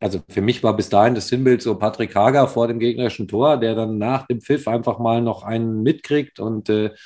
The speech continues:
zu Boden geht und da passiert nicht recht was, sondern es tut gar nicht weh.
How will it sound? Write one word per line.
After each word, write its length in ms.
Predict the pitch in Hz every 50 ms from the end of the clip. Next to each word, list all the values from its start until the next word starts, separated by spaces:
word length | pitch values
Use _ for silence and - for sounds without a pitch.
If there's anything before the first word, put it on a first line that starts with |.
| - - - - - - _ _ _
zu 200 | - - 110 95
Boden 340 | 104 113 131 147 160 147 127
geht 420 | 127 131 135 139 143 139 139 139
und 120 | 123 117 104
da 80 | 120
passiert 460 | 104 - 120 113 - - 123 123 123 131
nicht 180 | 123 110 -
recht 260 | 110 107 98 - -
was, 180 | 104 98 95 -
sondern 160 | 107 104 104
es 120 | 98 - -
tut 220 | - 127 120 -
gar 180 | - 113 110 110
nicht 320 | 113 104 92 98 98 95
weh. 360 | 110 110 117 113 98 - -